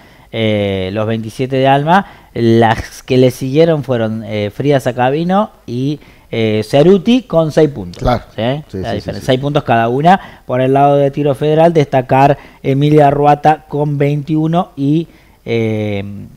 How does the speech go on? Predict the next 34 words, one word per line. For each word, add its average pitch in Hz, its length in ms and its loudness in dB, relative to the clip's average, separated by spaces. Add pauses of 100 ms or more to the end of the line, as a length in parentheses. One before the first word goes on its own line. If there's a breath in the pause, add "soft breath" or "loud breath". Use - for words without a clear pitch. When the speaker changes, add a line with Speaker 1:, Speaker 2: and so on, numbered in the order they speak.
(140)
Speaker 1:
Emma 151 260 4
Pomba 147 400 0
con 139 340 -4
diecisiete, 143 680 0
los 123 140 -4
más 120 420 -2
destacados. 98 500 -8 (100)
Speaker 2:
Bien, 117 640 -2
repasar - 380 -8
también 110 380 -4
que, 135 340 0
al 82 140 -10
igual 98 320 -6
que 95 400 -8
el, 87 420 -12
el 90 240 -10
U 95 140 -12
quince, 123 480 -4
el 98 80 -8
U 92 60 -12
trece 104 340 -12
también 110 440 -6
fueron 85 220 -12
campeones 92 400 -8
apertura, 123 540 -4
clausura, 175 640 -2 (400 loud breath)
y 113 120 -6
este 117 220 0
año 139 220 2
se - 160 -10
le 80 120 -12
suma 104 520 -6
el 127 220 -4
provincial 92 680 0